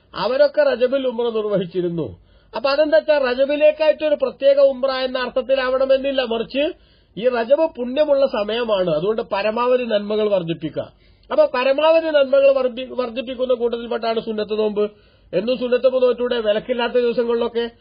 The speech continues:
അപ്പൊ അത് ഈ പുണ്യമുള്ള ദിവസങ്ങളിൽ പരമാവധി വർദ്ധിപ്പിക്കുക എന്ന പൊതുതത്വത്തിന്റെ ഭാഗമാണത്. അതോടൊപ്പം തന്നെ ബഹുമാനപ്പെട്ട നബി സല്ലല്ലാഹു അലൈഹി വസല്ലം തങ്ങളിൽ നിന്ന്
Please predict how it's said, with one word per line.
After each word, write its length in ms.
അപ്പൊ 120
അത് 120
ഈ 60
പുണ്യമുള്ള 540
ദിവസങ്ങളിൽ 540
പരമാവധി 540
വർദ്ധിപ്പിക്കുക 680
എന്ന 180
പൊതുതത്വത്തിന്റെ 800
ഭാഗമാണത്. 840
അതോടൊപ്പം 540
തന്നെ 400
ബഹുമാനപ്പെട്ട 500
നബി 180
സല്ലല്ലാഹു 300
അലൈഹി 220
വസല്ലം 180
തങ്ങളിൽ 400
നിന്ന് 320